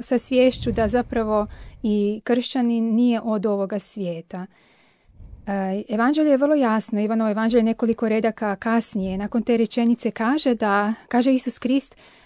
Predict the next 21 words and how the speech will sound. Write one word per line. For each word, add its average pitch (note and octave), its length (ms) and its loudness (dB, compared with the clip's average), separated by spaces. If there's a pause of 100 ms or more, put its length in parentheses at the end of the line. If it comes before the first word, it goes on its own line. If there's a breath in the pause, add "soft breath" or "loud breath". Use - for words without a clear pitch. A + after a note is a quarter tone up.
(120 soft breath)
e, G3+ 400 -2
kada A3+ 200 -2
govori G#3 500 0
o, G3 440 -4
e, A#3+ 260 -8
nama, A#3+ 500 0
dakle, G#3 500 -4
vjernicima, A3+ 600 2
kršćanima G3+ 460 -2
kroz G3+ 240 -8
povijest: C4 480 0
„Oni A#3+ 260 4
nisu A#3+ 440 2
od F3 120 -8
svijeta, G#3 580 -4
kao B3 240 0
što - 220 -4
ja A3 300 0
nisam F3 460 -8
od F3 100 -10
svijeta.” F3+ 640 -10